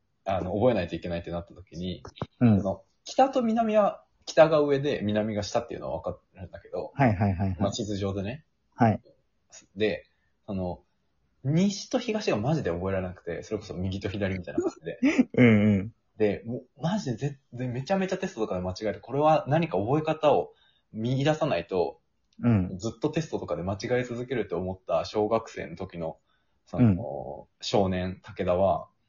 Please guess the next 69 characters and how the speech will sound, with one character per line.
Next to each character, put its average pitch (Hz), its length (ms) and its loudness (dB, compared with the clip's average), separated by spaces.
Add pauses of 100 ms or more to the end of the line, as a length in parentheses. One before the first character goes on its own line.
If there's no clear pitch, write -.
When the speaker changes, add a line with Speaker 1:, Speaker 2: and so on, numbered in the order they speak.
(160)
Speaker 2:
う 123 80 6
ん。 101 120 6
Speaker 1:
こ 98 140 -2
れ 101 100 -4 (160)
め 120 160 -2
っ - 120 -6 (100)
ち - 100 -2
ゃ - 220 2 (100)
い 151 120 2
い 107 60 2
覚 85 240 -4
え - 20 -2
方 92 280 -4
を、 - 160 -8 (840)
あ 90 160 -2
の、 85 400 -6 (280)
見 101 140 0
つ 101 80 -10
け 104 120 2
た 101 140 2
か 85 100 0
ら、 90 120 0
こ 98 100 -4
れ 92 60 0
ね、 92 120 -2
ぜ 131 140 0
ひ 104 120 -4
ね、 87 360 -6
小 120 220 0
学 120 140 4
生 87 120 -4
の 78 80 -4
み 90 140 -4
ん 98 40 -2
な 101 80 0
に 90 60 -4
は 85 60 -8
聞 - 160 -6
い 98 40 -6
て 98 80 -2
ほ 101 80 -2
し 104 80 -4
い - 20 -2
ん 90 40 -6
だ - 80 -14
け - 80 -14
ど。 85 280 -8 (320)
Speaker 2:
あ 113 420 12
ー、 104 40 -2
三 143 320 8
万 151 160 12
人 147 140 4
ぐ 143 80 10
ら 107 80 12
い 101 40 6
小 98 140 2
学 98 160 6
生 95 120 -4
聞 - 140 -6
い 85 40 -6
て 90 100 0
る 90 80 0
か - 80 -4
ら 73 80 -2
ね、 - 60 -10
Speaker 1:
そ 107 140 2
う 101 40 6
そ 98 140 4
う 90 40 4